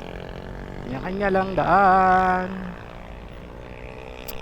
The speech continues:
Yan, sira,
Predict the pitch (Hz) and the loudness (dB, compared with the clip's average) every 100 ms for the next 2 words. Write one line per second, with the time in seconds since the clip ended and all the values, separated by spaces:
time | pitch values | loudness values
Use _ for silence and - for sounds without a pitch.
0 | 64 64 65 65 65 65 67 65 67 67 | -10 -12 -12 -12 -12 -10 -10 -8 -8 -6
1 | 67 67 67 67 67 69 69 67 67 - | -6 -6 -8 -10 -10 -12 -12 -14 -14 -14
2 | - - - 143 180 170 160 165 | -14 -14 -2 4 4 4 4 4